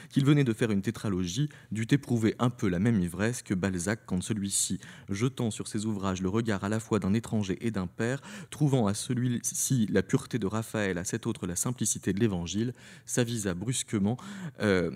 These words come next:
en projetant sur eux une illumination rétrospective, qu'il serait plus beau réuni en un cycle où les mêmes personnages reviendraient, et ajouta à son œuvre en ce raccord, euh, un coup de pinceau,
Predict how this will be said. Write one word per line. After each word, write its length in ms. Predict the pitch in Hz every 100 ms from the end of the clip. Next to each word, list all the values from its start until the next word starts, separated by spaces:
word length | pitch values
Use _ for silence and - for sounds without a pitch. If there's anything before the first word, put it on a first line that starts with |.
| - -
en 120 | 110
projetant 380 | 101 127 - 117
sur 240 | - 110
eux 100 | 113
une 120 | 98
illumination 520 | 123 123 120 110 104 98
rétrospective, 800 | 107 113 104 90 - - 120
qu'il 160 | - 104
serait 260 | - 98 92
plus 300 | - - 139
beau 220 | 120 101
réuni 480 | 110 117 120 110 -
en 180 | 120 117
un 80 | 104
cycle 340 | - - - -
où 20 |
les 100 | 110
mêmes 220 | 107 151
personnages 480 | 139 120 - 113 117
reviendraient, 480 | 113 98 101 87 107 - 208 175 110
et 80 |
ajouta 340 | 101 98 92 117
à 80 | 101
son 240 | - 92
œuvre 220 | 98 92 -
en 100 | 117
ce 220 | 110 -
raccord, 500 | 101 87 - 107 113 - 180 156 -
euh, 100 | 87
un 120 | -
coup 140 | 95 131
de 60 |
pinceau, 460 | - 90 85 104 117